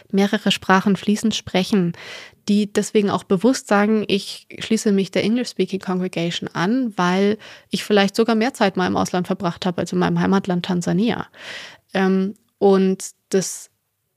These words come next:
ist so selbstverständlich, dass man sich mit den anderen internationalen Gästen in Dar es Salaam einfach zusammentut, ähm, und man gemeinsam auch den Glauben feiert.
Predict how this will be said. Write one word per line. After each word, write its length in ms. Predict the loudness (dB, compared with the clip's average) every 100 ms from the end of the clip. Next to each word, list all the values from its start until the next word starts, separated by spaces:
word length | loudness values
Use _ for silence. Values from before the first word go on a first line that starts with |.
| _ _ _ _ _ _ _ _ -4
ist 200 | -4 -2
so 100 | -2
selbstverständlich, 920 | 0 -2 -4 -4 0 0 0 -2 -2
dass 180 | -6 -2
man 160 | -2
sich 180 | -2 -4
mit 140 | -4
den 140 | -4 -2
anderen 640 | 0 2 2 2 0 -2 -4
internationalen 1500 | -2 -2 0 0 -2 -2 -2 0 0 2 2 2 2 0 -2 -8 _ -20 -16 -16 -18 _ -8
Gästen 640 | -4 -4 -6 -2 2 2
in 240 | 0 -2
Dar 180 | -4 -4
es 100 | -4
Salaam 360 | -2 -2 -2 -2
einfach 260 | -4 -8
zusammentut, 920 | -8 -4 -2 -2 -2 0 2 2 0 -8 -18 -18 -20 _ -4
ähm, 500 | 0 2 0 -2 -8 -14
und 280 | -6 -4 -2
man 200 | -2 -2
gemeinsam 440 | -2 -2 -2 -4 -4
auch 120 | -4
den 180 | -6 -4
Glauben 420 | -4 -2 -2 -4
feiert. 580 | -4 -8 -8 -14 -16